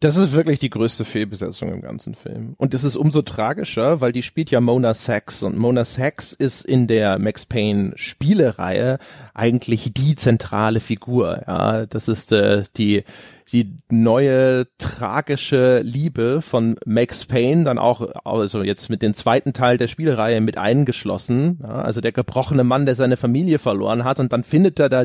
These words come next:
jemanden, zu dem er halt wieder irgendwie eine emotionale Beziehung aufbauen kann. Dementsprechend, und Mona Sachs in den Spielen ist eigentlich auch, die ist halt ein relativ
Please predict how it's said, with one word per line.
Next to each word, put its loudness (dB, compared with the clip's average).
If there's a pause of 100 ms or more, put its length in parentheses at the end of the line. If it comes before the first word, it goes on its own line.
jemanden, 0
zu 0
dem -2
er 2
halt 0
wieder 2
irgendwie 0
eine 2
emotionale 0
Beziehung -4
aufbauen -8
kann. -12 (560)
Dementsprechend, 2
und 4
Mona 4
Sachs -2
in 0
den 2
Spielen 2
ist 2
eigentlich 0
auch, -2 (680)
die -4
ist 0
halt 4 (240)
ein -6 (160)
relativ -2